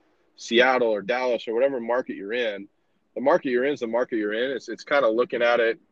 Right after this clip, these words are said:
from, from an opportunistic light that you're, you're gonna have an opportunity to get exposure to people that you probably wouldn't have, have gotten if I'd stayed in that little, um, bubble in Eastern Pennsylvania.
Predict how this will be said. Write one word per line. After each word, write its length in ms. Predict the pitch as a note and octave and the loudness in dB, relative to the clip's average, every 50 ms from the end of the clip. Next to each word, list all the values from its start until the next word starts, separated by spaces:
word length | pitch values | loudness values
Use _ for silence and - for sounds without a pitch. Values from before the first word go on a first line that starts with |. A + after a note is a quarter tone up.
| _ _ _ _ _ _ _ _ _ A2+ - | _ _ _ _ _ _ _ _ _ -20 -10
from, 220 | _ B2+ A2+ G#2 G2+ | _ -4 -4 -4 -6
from 240 | - C3 B2 A#2 A#2 | -6 -6 -2 -2 0
an 80 | G#2+ | 2
opportunistic 640 | A#2 A#2+ A#2+ - A#2 - B2 A#2+ A#2+ - - A#2 F#2+ | 2 0 0 -2 -4 -4 -4 -4 -4 -4 -4 -6 -6
light 320 | G#2+ G#2 G2+ A2+ A#2 C3 - - | -2 0 2 2 2 2 -2 -2
that 180 | A2+ A2 G2+ - | -2 -2 -2 -2
you're, 240 | G#2+ G#2+ G#2+ A2+ - A2 | -2 -4 -4 -4 -4 -6
you're 100 | A2 G#2+ | -4 -4
gonna 180 | A#2+ A#2 A2+ | -2 -2 0
have 140 | A#2 A#2 A2+ | 0 0 0
an 60 | A2+ | 2
opportunity 500 | A2+ A2 - - G2+ - A#2+ A2+ A#2 A2+ | 0 0 0 -4 -8 -6 -2 -2 0 0
to 100 | G#2 G#2 | 0 0
get 140 | G2+ A#2 A2 | 0 0 0
exposure 480 | G#2+ - - - A2+ A2+ A#2 A#2 A#2 A2 | 0 -4 -6 -2 0 2 2 2 0 -4
to 60 | G#2+ | -6
people 420 | - - A2+ G#2 - A#2 A2 G#2+ G#2 | -4 -4 -6 -4 -2 0 0 0 2
that 260 | G#2+ G#2 G2+ G2+ - - _ _ _ _ _ _ _ _ _ _ | 0 0 0 -2 -4 -6 _ _ _ _ _ _ _ _ _ _
you 120 | A#2+ A#2 | -4 -4
probably 340 | - - B2+ C3 C3 C#3 C3+ | 2 4 6 6 6 6 6
wouldn't 300 | C3 C3 C#3 C#3 C3 B2+ | 6 6 4 2 0 -2
have, 140 | B2+ B2 A#2+ A2+ - - | -4 -6 -6 -10 -16 -8
have 180 | A#2+ B2 A#2 A2+ | -8 -8 -4 0
gotten 380 | B2 A#2+ C3+ D3 B2 G#2+ G2+ | 2 2 4 2 0 -4 -10
if 140 | G2+ G2 - | -10 -6 -4
I'd 200 | A2+ G#2 G#2 F#2+ | -2 -2 -2 -4
stayed 320 | - - A2+ G#2+ G#2+ G#2 G#2+ | -6 -6 -4 -2 -2 -2 -4
in 80 | G#2 G#2 | -6 -6
that 220 | G#2+ G#2 - - | -8 -8 -8 -6
little, 380 | A2+ A2+ A2 A2 G#2+ G#2 G2 - _ _ _ _ _ _ _ _ _ - | -4 -4 -2 -2 -2 -4 -6 -10 _ _ _ _ _ _ _ _ _ -2
um, 280 | A2 G#2 G#2 G2+ G2+ | 0 0 0 -2 -2
bubble 400 | F#2+ A2+ A2+ A2 A2 A2 G#2+ G#2 | 2 2 4 4 4 0 -2 -2
in 100 | G#2 G#2+ | -4 -6
Eastern 260 | A2 G2+ - - G#2 | -8 -8 -8 -10 -8
Pennsylvania. 720 | - A#2+ G#2 - A#2 G2+ G2 G#2+ G#2 G2+ G2 G2 G2+ G2+ | -6 -6 -6 -6 -6 -6 -6 -6 -6 -4 -4 -4 -4 -4